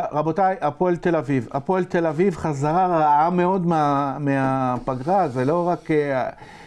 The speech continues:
ההפסדים, אה, לירושלים ולבודוצ'נוס, זה גם הדרך שבה, אה, הקבוצה שיחקה, הכדורסל החלש, הכושר החלש. אה, אה, גיל, האם הסיבה היא,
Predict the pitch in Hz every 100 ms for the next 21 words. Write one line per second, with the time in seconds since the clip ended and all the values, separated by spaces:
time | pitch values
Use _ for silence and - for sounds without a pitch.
0 | - 131 135 - 143 165 170 160 147 143
1 | 143 143 135 156 165 175 147 139 135 131
2 | 127 - 180 208 190 131 131 135 131 131
3 | 127 127 113 - - 139 156 202 - 160
4 | 151 156 147 - 135 95 - - 131 131
5 | 127 165 160 156 131 170 156 135 - -
6 | - - - 110 - 131 117 - 185 208
7 | - 180 151 131 - 131 - 208 208 233
8 | 214 - 175 165 160 - - - - -
9 | - - 151 147 139 135 135 131 131 -
10 | - - - - 139 135 131 175 262 269
11 | 180 127 - 139 180 208 185 - 160 180
12 | 185 190 185 185 180 180 180 175 165